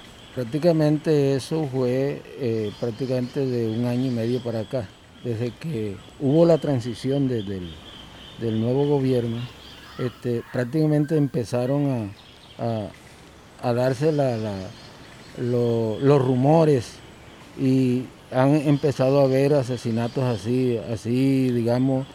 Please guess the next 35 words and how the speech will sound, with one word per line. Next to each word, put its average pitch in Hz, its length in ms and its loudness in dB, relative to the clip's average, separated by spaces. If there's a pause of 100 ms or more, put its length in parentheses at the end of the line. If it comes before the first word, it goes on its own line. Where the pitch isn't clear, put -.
(380)
pasa 139 320 4
uno 135 320 4
ahora 151 500 4
y 131 60 4
de 127 140 2
pronto 131 360 0
dentro 127 380 0
de, 110 240 0
de, 107 220 -2
de 110 380 0
dos 117 200 0
meses 139 500 0
pasa 123 360 -2
otro. 135 560 2 (600)
Eh, 120 400 2
lo 120 120 0
que 117 100 -4
pasó 120 300 0
en 135 120 2
Huamanga 131 460 2
ahorita, 139 340 0
donde 120 360 0
mataron 110 480 -2
a - 20 0
un 127 100 0
señor 127 380 -2
de 135 80 0
ochenta 117 380 -4
y - 20 0
dos 110 240 -4
años 127 300 0
acostado 110 380 -6
en 113 120 -2
la 113 60 -2
hamaca. 123 420 -2